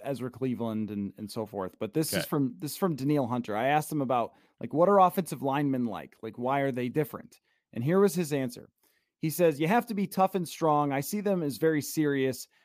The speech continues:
Speaker 1: Uh, they don't try to be too pretty and all that. Off the field, they are the most frugal group. They all hang out together. They do normal stuff. On the field, they're all tough and all that, but in real life, they're frugal and do stuff like decorate their rooms with Halloween decorations."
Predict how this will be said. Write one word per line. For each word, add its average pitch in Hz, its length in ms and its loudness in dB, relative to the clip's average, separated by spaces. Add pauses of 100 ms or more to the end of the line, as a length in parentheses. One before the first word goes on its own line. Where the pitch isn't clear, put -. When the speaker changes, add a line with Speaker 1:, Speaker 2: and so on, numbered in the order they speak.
(120)
Speaker 1:
Uh, 117 160 -2
they 143 100 4
don't 190 240 2
try 185 180 0
to 170 60 -4
be 156 140 -4
too - 260 -2
pretty 165 400 2
and 135 100 2
all 135 180 2
that. 120 340 0
Off 196 260 4
the 190 80 0
field, 170 380 2
they 156 100 6
are 156 100 8
the 147 80 -2
most 143 260 0 (100)
frugal 185 380 4
group. 151 360 2 (340)
They 143 120 2
all 175 180 6
hang 185 220 4
out 170 160 2
together. 151 420 4
They 156 160 4
do 160 220 0
normal 170 400 4
stuff. 113 420 -4 (320)
On 175 200 2
the 190 40 4
field, 180 320 2
they're 160 160 6
all 165 160 6
tough 165 320 2
and 156 80 2
all 143 160 4
that, 139 240 2
but 139 100 -2
in 135 140 -2
real 160 160 4
life, 139 320 0
they're 131 140 0
frugal 175 560 2 (160)
and 127 160 -4
do 165 140 0
stuff 170 340 0
like 139 180 0
decorate 160 480 0
their 143 140 4
rooms 143 320 0
with 143 100 -4
Halloween 147 480 2
decorations." 120 720 -6